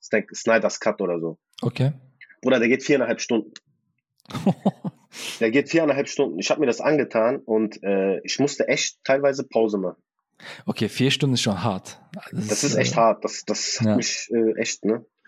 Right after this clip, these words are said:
Speaker 1: Ja, aber
Speaker 2: Genau, an dem Punkt wollte ich, den dritten Punkt. Wir hatten jetzt eins, ähm, Dialog weiterführen.
Speaker 1: Ja.
Speaker 2: Punkt zwei war, ähm,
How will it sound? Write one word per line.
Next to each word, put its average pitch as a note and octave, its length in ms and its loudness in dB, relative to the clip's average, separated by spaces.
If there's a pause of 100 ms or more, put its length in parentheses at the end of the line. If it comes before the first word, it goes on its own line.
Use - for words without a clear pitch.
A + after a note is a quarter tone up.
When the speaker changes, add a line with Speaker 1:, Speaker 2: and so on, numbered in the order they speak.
(500)
Speaker 1:
Ja, G#2 300 2 (340)
aber G2+ 220 4
Speaker 2:
Genau, D#3 160 4 (260)
an C#3+ 180 2
dem F3 180 2
Punkt D#3 260 0
wollte D3 220 2
ich, - 100 -14
den C3 580 -2 (120)
dritten C3+ 280 -2
Punkt. A2+ 240 -4
Wir B2 80 0
hatten B2 160 0
jetzt B2 220 -2
eins, E3 420 2
ähm, A#2 440 0 (120)
Dialog B2 600 0
weiterführen. F3 760 0 (840)
Speaker 1:
Ja. G2+ 420 -2
Speaker 2:
Punkt B2+ 300 0
zwei B2 500 0
war, A#2+ 480 0
ähm, A2+ 400 2